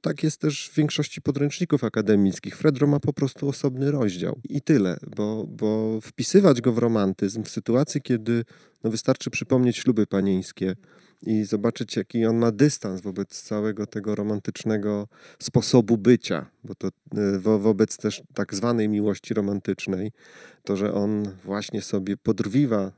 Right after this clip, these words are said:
z Mickiewicza, e, nadając swojemu bohaterowi imię Gustaw, to jest z całą pewnością świadectwo pew-, dużego dystansu. Natomiast z drugiej strony, co jest ciekawe, jeśli spojrzymy na jego biografię,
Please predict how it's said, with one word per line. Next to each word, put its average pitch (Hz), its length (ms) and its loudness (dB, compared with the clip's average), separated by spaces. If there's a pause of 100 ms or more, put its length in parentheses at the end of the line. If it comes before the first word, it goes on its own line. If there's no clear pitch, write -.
(160)
z 98 280 -16 (160)
Mickiewicza, 104 800 -6 (380)
e, - 60 -14 (300)
nadając 98 500 0
swojemu 101 340 -2
bohaterowi 98 520 -4
imię 98 200 0
Gustaw, 98 560 -6 (640)
to 147 100 2
jest 143 160 2
z - 20 -12
całą 147 180 4
pewnością 151 320 2
świadectwo 139 460 -4
pew-, 131 320 -10
dużego 135 380 -2
dystansu. 110 500 -4 (380)
Natomiast 98 340 -2
z 90 60 -10
drugiej 214 300 4
strony, 123 260 4
co - 120 -4
jest 101 100 -4
ciekawe, 98 400 -2
jeśli 107 180 -6
spojrzymy 104 420 -2
na 104 120 2
jego 98 200 -2
biografię, 101 680 0